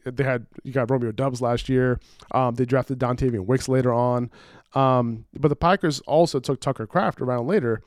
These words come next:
um, another tight end. So they placed the bet on two tight ends here, and we'll see if either, uh, you know, or at least one of them become that guy for them. Kraft also has great size, great athleticism, um, also has a much better production profile,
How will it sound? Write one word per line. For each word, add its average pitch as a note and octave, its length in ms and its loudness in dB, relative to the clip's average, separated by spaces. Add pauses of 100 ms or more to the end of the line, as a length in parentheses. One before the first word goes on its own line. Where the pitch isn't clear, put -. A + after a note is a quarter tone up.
(300)
um, A#2 520 0
another D#3+ 240 4
tight A2+ 220 -4
end. G#2 220 -6 (320)
So - 160 0
they C3+ 120 4
placed D#3+ 300 -2
the C3 60 0
bet C3+ 180 2
on A#2 100 0
two F#3 160 0
tight C3 180 2
ends A2 180 -4
here, G#2 300 -4
and C3+ 140 0
we'll C#3+ 80 6
see D#3+ 180 0
if C#3 180 -2
either, D3+ 440 2 (580)
uh, C3+ 180 4
you D3 120 2
know, B2+ 100 2
or D3 160 4
at C3+ 80 2
least C#3+ 140 0
one C3 220 2
of B2+ 80 2
them A2 280 -2 (160)
become C3 300 -2
that A2+ 160 -4
guy B2+ 220 0
for G#2+ 120 -8
them. G2 220 -8 (160)
Kraft D#3 400 2 (280)
also D3 300 2
has D3 140 2
great C#3+ 220 2
size, C3+ 340 2
great C3+ 220 0
athleticism, B2+ 760 2 (360)
um, A#2 280 0
also C#3+ 300 2
has B2 80 -2
a B2 60 -2
much B2+ 320 -2
better B2 380 0 (320)
production C3+ 460 2
profile, F#2+ 560 -4